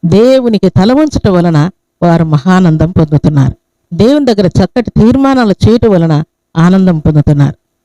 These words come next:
దేవుని ఎదుట తప్పులు ఒప్పుకొనటం వలన ఆనందం పొందుతూ ఉన్నారు. దేవుని మాట ప్రకారం జీవిస్తామని తీర్మానం చేయటం వలన వారు ఆనందం పొందుతున్నారు. దేవునికి అర్పణించటం వలన ఆనందం పొందుతున్నారు. సాక్ష్యం పలుకుట వలన ఆనందం పొందుతున్నారు.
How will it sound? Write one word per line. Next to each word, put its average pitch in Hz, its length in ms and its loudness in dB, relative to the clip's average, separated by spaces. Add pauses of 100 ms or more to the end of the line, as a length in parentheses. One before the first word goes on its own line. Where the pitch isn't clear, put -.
(100)
దేవుని 262 380 2
ఎదుట 208 180 2
తప్పులు 196 520 0
ఒప్పుకొనటం 214 540 0
వలన 180 320 0 (420)
ఆనందం 180 360 2
పొందుతూ 147 460 0
ఉన్నారు. 139 320 2 (320)
దేవుని 254 340 0
మాట 220 300 -2
ప్రకారం 208 420 -2
జీవిస్తామని 214 760 0
తీర్మానం 262 560 0 (120)
చేయటం 196 200 0
వలన 165 320 0 (380)
వారు 165 120 2
ఆనందం 160 420 0
పొందుతున్నారు. 147 540 -2 (260)
దేవునికి 247 520 2
అర్పణించటం 240 720 0
వలన 180 340 0 (300)
ఆనందం 170 400 2
పొందుతున్నారు. 147 600 -2 (220)
సాక్ష్యం - 720 -2
పలుకుట 233 380 -2
వలన 180 400 0 (380)
ఆనందం 165 340 2
పొందుతున్నారు. 151 680 -2